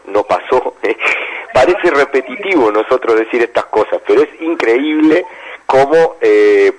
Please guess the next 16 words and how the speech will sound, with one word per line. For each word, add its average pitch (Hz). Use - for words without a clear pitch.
pueden 139
intentar 110
tapar 135
una 123
movilización 110
que 107
fue 127
de 117
las 104
más 139
grandes 127
vistas 117
en 101
los 98
últimos 107
tiempos 120